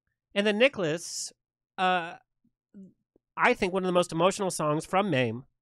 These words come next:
uh, If He Walked Into My Life, we're gonna give to you. Um, how creatively, and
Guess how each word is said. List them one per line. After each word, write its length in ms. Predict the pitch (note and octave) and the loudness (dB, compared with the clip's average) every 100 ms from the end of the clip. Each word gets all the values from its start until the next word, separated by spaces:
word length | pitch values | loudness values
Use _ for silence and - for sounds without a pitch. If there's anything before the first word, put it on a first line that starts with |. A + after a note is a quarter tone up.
| _ _ _ _ | _ _ _ _
uh, 340 | D3 C#3+ C#3 C#3 | -4 -2 -2 -4
If 140 | G3+ E3+ | -6 -6
He 80 | G3 | -2
Walked 200 | F3 E3+ | -2 -2
Into 140 | F3 | -4
My 140 | D#3 | -4
Life, 520 | D#3 G#3+ G3+ E3+ - - _ _ - | 0 2 2 0 -6 -20 _ _ -4
we're 80 | |
gonna 160 | F#3+ G3+ | -2 0
give 140 | F#3 E3 | -2 -2
to 100 | F3+ | 2
you. 220 | F3+ G#2 _ _ _ _ _ _ _ _ _ _ _ _ _ _ _ _ | 2 2 _ _ _ _ _ _ _ _ _ _ _ _ _ _ _ _
Um, 460 | F#3+ G3 G3+ G#3 - _ - | -2 0 0 -2 -6 _ -14
how 300 | - B3+ D4+ | 0 2 2
creatively, 1000 | - C#4 A3+ A3+ A#3+ G3 E3+ D3 D3+ E3 _ _ _ _ | 0 -2 2 2 2 0 -2 -2 -6 -12 _ _ _ _
and 220 | F3+ F3 | -4 -4